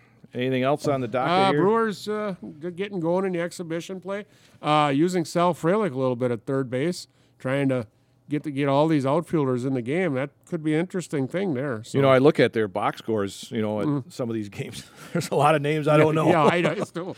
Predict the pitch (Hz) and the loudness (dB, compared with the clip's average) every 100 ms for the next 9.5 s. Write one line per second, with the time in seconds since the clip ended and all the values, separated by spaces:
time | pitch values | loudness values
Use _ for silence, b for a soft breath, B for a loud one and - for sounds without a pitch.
0 | - 113 123 151 170 170 180 156 180 214 | -14 0 4 8 8 8 6 6 4 2
1 | 156 127 135 156 147 151 139 165 165 143 | 0 0 2 2 2 0 0 0 0 2
2 | 175 170 139 110 b b 151 156 165 143 | 2 4 2 0 b b 0 2 2 4
3 | 180 175 127 156 143 156 143 110 156 - | 4 4 2 2 2 2 0 0 -2 -4
4 | - 156 127 117 110 b b b - 120 | -14 -8 -6 -6 -8 b b b -6 -2
5 | 117 110 - _ - 139 131 147 165 160 | -2 -4 -8 _ -16 -8 -2 2 2 2
6 | 135 - 151 151 156 151 120 104 143 156 | 0 0 0 0 -2 -6 -6 0 0 0
7 | 135 123 - 117 117 123 127 131 113 127 | -4 -6 -6 -6 -4 -4 -6 -8 -8 -8
8 | 123 127 127 151 135 147 143 113 - 127 | -8 -10 -8 -6 -4 -4 -4 -6 -6 -6
9 | 135 104 98 110 113 | -6 -10 -14 -14 -14